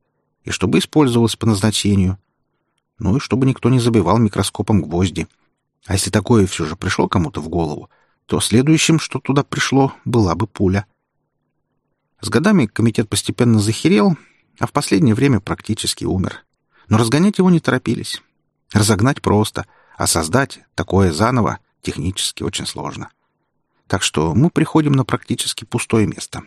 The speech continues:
Работников ещё нужно набрать, но, к счастью, нам разрешили сунуться в кадровые загашники правительства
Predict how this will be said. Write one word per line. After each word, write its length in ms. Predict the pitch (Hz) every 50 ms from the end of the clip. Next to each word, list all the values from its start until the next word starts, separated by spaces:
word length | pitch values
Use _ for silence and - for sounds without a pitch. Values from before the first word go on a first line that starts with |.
| _ _ _ _ _ _ _ _ _ _ _ _ _
Работников 520 | - - 156 190 165 131 98 - - -
ещё 180 | - - - 85
нужно 260 | 101 98 95 101 110
набрать, 420 | 113 131 147 156 - 202 208 - _ _ _ _ _ _ -
но, 100 | 139 131
к 80 | -
счастью, 400 | - - - 202 - - - -
нам 160 | - - 127 98
разрешили 440 | 90 87 90 90 - - 120 110
сунуться 440 | 101 - - 120 120 110 104 - -
в 80 | - -
кадровые 400 | - 101 92 85 82 78 76 76
загашники 540 | - - 80 87 95 - - 90 82 - -
правительства 720 | - - 87 101 117 - - - - - - 107 -